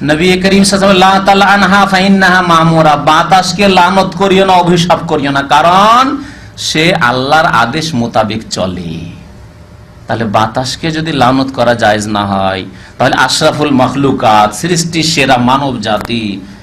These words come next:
আহ, তা-, তার মধ্য থেকে মানব জাতির মধ্যে মুসলিম হবে। মানব জাতি মানে কাফের কথা বলছি না, কিন্তু মানব জাতির সৃষ্টি তখনই যখন মুসলিম হবে।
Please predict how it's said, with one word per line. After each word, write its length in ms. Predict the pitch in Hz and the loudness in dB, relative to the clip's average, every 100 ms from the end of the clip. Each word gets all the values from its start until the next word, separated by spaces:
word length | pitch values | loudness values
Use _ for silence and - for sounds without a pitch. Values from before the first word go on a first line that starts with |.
| - | -6
আহ, 300 | 113 123 127 | 0 2 2
তা-, 220 | 143 131 135 | 0 0 2
তার 160 | 139 135 | 0 0
মধ্য 220 | 123 127 | -2 -4
থেকে 220 | 131 139 | -6 -4
মানব 280 | 127 131 139 | -2 0 0
জাতির 260 | 123 135 131 | -2 -2 -4
মধ্যে 160 | 120 | -2
মুসলিম 440 | 127 127 - 107 95 | -2 -2 -4 -4 -4
হবে। 120 | 110 | -2
মানব 240 | 123 131 | -2 0
জাতি 200 | 123 123 | -2 -4
মানে 180 | 135 139 | -4 -4
কাফের 320 | 135 123 139 | -2 -2 -2
কথা 180 | 131 139 | -4 -4
বলছি 260 | 143 139 151 | -4 -6 -8
না, 80 | 147 | -8
কিন্তু 340 | 147 - 104 - - - | -8 -8 -10 -12 -14 -4
মানব 400 | 143 170 190 190 | 0 2 2 2
জাতির 280 | 190 185 | 2 2
সৃষ্টি 420 | 196 196 202 - 214 | 0 0 0 0 0
তখনই 280 | 185 240 | 0 2
যখন 180 | 214 185 | 0 0
মুসলিম 380 | 156 127 127 107 | -2 -2 -4 -6
হবে। 140 | 98 | -6